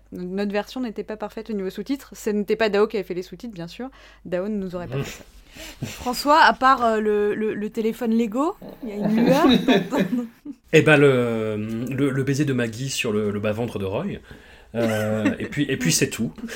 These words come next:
Speaker 3: Effectivement, et si, si, si, effectivement, moi j'ai beaucoup aimé sa première scène de cuisine, sa façon de découper la viande, de la faire revenir, et cetera. Ça m'a donné faim.
Speaker 2: Alors oui, ça c'est le seul truc un peu bien, c'est quand même que comme, euh, c'est un roi de la, un roi de la machette, euh, à la triade hongkongaise,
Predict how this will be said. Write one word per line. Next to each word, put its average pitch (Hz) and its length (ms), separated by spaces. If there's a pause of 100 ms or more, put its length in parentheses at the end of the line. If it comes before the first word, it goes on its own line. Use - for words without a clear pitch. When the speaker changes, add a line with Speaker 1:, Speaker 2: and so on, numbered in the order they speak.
(180)
Speaker 3:
Effectivement, 226 400
et 196 100
si, 220 220
si, 202 160
si, 202 140
effectivement, 151 440
moi 139 80
j'ai 123 140
beaucoup 160 260
aimé 156 160
sa 113 160
première 147 260
scène 156 160
de 131 120
cuisine, 135 400 (400)
sa - 160
façon 123 240
de 113 60
découper 123 320
la 120 120
viande, 117 380
de 113 80
la 104 60
faire 104 200
revenir, 107 420
et 104 80
cetera. 110 300
Ça - 80
m'a 139 80
donné 131 160
faim. - 180 (380)
Speaker 2:
Alors 190 320
oui, 233 80 (140)
ça 262 120
c'est 233 120
le 208 60
seul 269 200
truc - 320
un 262 140
peu 269 160
bien, 233 380 (120)
c'est 247 80
quand 233 140
même 247 180
que - 100
comme, 262 280
euh, 208 160
c'est - 120
un 185 220
roi 202 300
de 202 100
la, 175 400
un 180 120
roi 214 180
de 208 80
la 196 100
machette, 196 480
euh, 165 280
à 160 40
la 165 80
triade 190 420
hongkongaise, 180 760